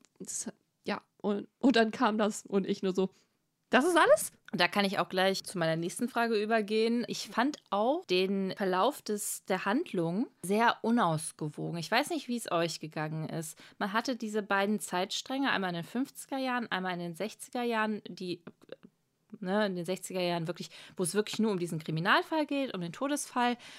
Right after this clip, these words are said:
Speaker 2: äh, und man, äh, da den Ermittlern folgt. Und, äh, dann war das noch eine gute, ausgewogene Sache und irgendwann hört das komplett auf.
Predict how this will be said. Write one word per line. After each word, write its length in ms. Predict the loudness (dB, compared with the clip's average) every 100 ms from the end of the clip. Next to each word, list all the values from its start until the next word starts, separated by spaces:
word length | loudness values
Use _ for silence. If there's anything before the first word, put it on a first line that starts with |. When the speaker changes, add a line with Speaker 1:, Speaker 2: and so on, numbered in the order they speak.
| -18 -8 2
Speaker 2:
äh, 300 | 4 6 4
und 160 | 2
man, 300 | 0 0 -2
äh, 260 | 0 2 2
da 180 | 0 -2
den 200 | -2 -2
Ermittlern 420 | 0 0 0 0
folgt. 360 | 2 0 0 -8 -20 -20 -20 -20 _ _ _ _ _ _ _ _ _ 2
Und, 400 | 4 6 4 4
äh, 200 | 4 4
dann 180 | 4 6
war 80 |
das 180 | 4 4
noch 80 | 2
eine 260 | 2 2 0 -6
gute, 400 | -4 0 2 4 4
ausgewogene 680 | 2 -2 -2 0 0 0
Sache 520 | 4 2 4 2 2 2
und 200 | 0 2
irgendwann 300 | 4 4 4
hört 80 |
das 120 | 2 -2
komplett 300 | -4 -2 -2
auf. 300 | -4 -8